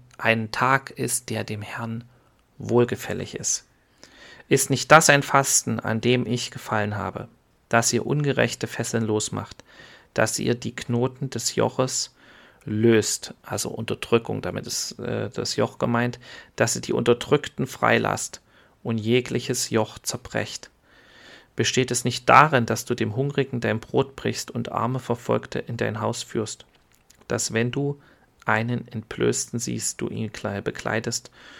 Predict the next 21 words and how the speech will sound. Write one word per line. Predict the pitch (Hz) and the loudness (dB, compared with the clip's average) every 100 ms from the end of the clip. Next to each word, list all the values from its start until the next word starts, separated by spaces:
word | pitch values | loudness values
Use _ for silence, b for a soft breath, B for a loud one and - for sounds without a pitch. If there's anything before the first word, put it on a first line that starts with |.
| B B B - | B B B -4
und | 127 123 | -4 -2
dich | - - | -4 -2
deinem | 110 107 104 | -2 -2 -4
eigenen | - 117 127 123 | -2 -4 -2 -4
Fleisch | 120 110 107 117 - | -2 0 0 0 -2
nicht | 120 - - - _ _ - | -2 -4 -12 -20 _ _ -10
entziehst?" | 117 117 - 120 101 - - B B B B | -4 -2 -2 -2 -2 -4 -6 B B B B
Also | 120 127 - 143 139 B B B | 12 12 12 8 4 B B B
hier | - 147 143 | -8 2 2
geht | 143 127 123 | 4 0 2
es | 123 - - | 2 0 -2
um | 113 110 110 - | -2 0 -2 -6
ganz | - 104 113 - - _ - | -2 0 0 -2 -2 _ -8
praktische | - 104 - 117 - | 0 0 0 -2 0
Barmherzigkeit. | 107 98 104 110 - - - - - - _ _ _ - | 0 -2 0 -4 -4 -6 -6 -6 -6 -10 _ _ _ -6
Ja, | 110 | -2
und | - 117 117 | 0 0 2
zu | - 117 | 0 0
der | 107 | 2
damaligen | 107 113 123 117 107 | 6 6 6 4 2
Zeit | 107 - 110 117 | -2 4 4 4